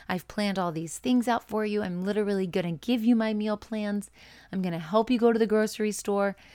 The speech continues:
I'm gonna teach you about the grocery store and nutrients and whatever it is." So making a post about their fears and where they are in their customer journey is gonna ease their fears, and it's going to attract them to you.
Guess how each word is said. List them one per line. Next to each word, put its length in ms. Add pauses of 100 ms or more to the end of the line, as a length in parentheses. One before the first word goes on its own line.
(200)
I'm 80
gonna 160
teach 440
you 120
about 260
the 80
grocery 480
store 480 (340)
and 200
nutrients 800 (400)
and 160
whatever 360
it 80
is." 340 (380)
So 360 (220)
making 460
a 80
post 800
about 400
their 160
fears 640
and 260
where 240
they 180
are 160
in 80
their 80
customer 460
journey 340
is 120
gonna 200 (120)
ease 400
their 260
fears, 600 (420)
and 120
it's 140
going 200
to 80
attract 480
them 180
to 200
you. 280